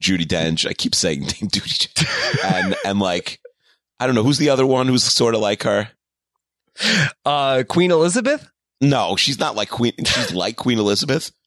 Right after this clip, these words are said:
Speaker 2: I, I don't know. Who's like Dame Judi Dench?
Speaker 1: Who's the other one who, like, every time she's in a movie, other than Meryl Streep, who's the third one of those ladies?
Speaker 2: <laughs> I
Speaker 1: Who, like,
Speaker 2: don't
Speaker 1: every
Speaker 2: know.
Speaker 1: time they're in a movie, automatically it's, like, shortlist for an Oscar.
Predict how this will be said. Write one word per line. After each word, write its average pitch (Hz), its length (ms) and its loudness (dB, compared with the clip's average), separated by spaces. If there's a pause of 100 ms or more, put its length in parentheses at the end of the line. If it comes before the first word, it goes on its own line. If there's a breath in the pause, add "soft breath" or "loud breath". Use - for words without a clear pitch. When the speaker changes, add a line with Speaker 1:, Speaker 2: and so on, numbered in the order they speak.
Speaker 2:
I, 208 220 -2
I 269 40 0
don't 349 120 2
know. 330 80 4
Who's 320 320 2
like 294 260 0
Dame 277 240 2
Judi 247 260 4
Dench? 220 460 2
Speaker 1:
Who's 156 180 4
the 170 140 2
other 143 180 4
one 113 160 2
who, 107 80 4
like, 98 180 0
every 120 260 2
time 110 260 0
she's 101 200 2
in 95 120 2
a - 20 0
movie, 87 380 2
other 120 140 0
than 110 120 2
Meryl 90 220 2
Streep, - 280 -4
who's 117 140 0
the 120 80 -2
third 101 300 0
one 82 160 0
of 71 100 -4
those 67 220 -2
ladies? - 500 -6
Speaker 2:
<laughs> - 80 -4
I 587 560 0
Speaker 1:
Who, 208 100 2
like, 196 120 -2
Speaker 2:
don't 214 100 2
Speaker 1:
every 147 140 0
Speaker 2:
know. 151 80 0
Speaker 1:
time 147 160 0
they're 135 140 0
in 123 80 0
a 107 40 0
movie, 104 420 2
automatically 90 760 -2
it's, - 180 -6
like, 76 220 -2
shortlist 80 540 0
for 76 140 -2
an 71 60 -2
Oscar. 65 400 -6